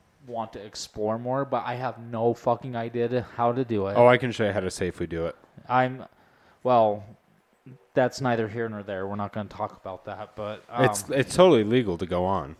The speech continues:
Speaker 2: Like, it's not, it's not a, it's not illegal to go on there in any way. The, the biggest thing is you have to
Speaker 1: Then
Speaker 2: have
Speaker 1: why do you have to I P hop?
Speaker 2: So you have to, because you, here, okay, so here's,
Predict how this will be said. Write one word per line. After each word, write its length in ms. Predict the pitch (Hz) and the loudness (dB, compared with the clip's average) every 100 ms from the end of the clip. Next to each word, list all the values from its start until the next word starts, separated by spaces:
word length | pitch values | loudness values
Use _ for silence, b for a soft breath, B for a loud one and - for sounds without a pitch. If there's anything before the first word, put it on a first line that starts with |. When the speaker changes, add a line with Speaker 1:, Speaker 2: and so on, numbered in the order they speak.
| _ | _
Speaker 2:
Like, 180 | 92 95 | -8 -6
it's 180 | 101 - | -6 -2
not, 320 | 107 101 80 - B B B - | 0 0 -2 -12 B B B -6
it's 180 | 117 | -2
not 200 | 131 123 | 2 4
a, 280 | 107 98 87 - | 4 0 -2 -6
it's 140 | 110 - | -8 -2
not 200 | 117 82 | -2 0
illegal 400 | 104 104 101 95 | -2 -2 -2 -4
to 120 | - | -6
go 160 | 90 87 | -4 -2
on 180 | 90 90 | -2 -4
there 180 | 82 80 | -8 -8
in 100 | 82 | -10
any 180 | 80 | -8
way. 260 | 78 78 82 - B B | -6 -6 -8 -12 B B
The, 240 | 117 113 101 | 0 2 0
the 100 | 117 | -2
biggest 340 | 117 123 120 | 2 2 2
thing 160 | - 113 | 0 -4
is 160 | 107 104 | -4 -4
you 100 | 95 | 0
have 220 | 101 - | 0 0
to 80 | 107 | -2
Speaker 1:
Then 120 | 135 | 2
Speaker 2:
have 80 | - | 2
Speaker 1:
why 100 | 135 | 2
do 80 | 131 | -2
you 120 | 131 | -6
have 260 | 120 120 - | -4 -6 -4
to 100 | 110 | -6
I 180 | 113 | -6
P 240 | 110 - 127 | -8 -12 -12
hop? 400 | 104 92 85 - - - B B | -8 -8 -10 -16 -20 -20 B B
Speaker 2:
So 280 | - 143 131 | 0 6 6
you 200 | 123 127 | 6 2
have 200 | 123 131 | 2 2
to, 160 | - - | 0 -6
because 460 | 127 123 127 120 117 | -4 -2 -2 -4 -6
you, 80 | - _ _ _ _ _ _ _ _ | -10 _ _ _ _ _ _ _ _
here, 340 | - 147 101 135 | -16 -6 0 0
okay, 220 | 135 120 | 0 -4
so 260 | - 113 107 | -2 -4 -2
here's, 300 | 117 135 | -2 -2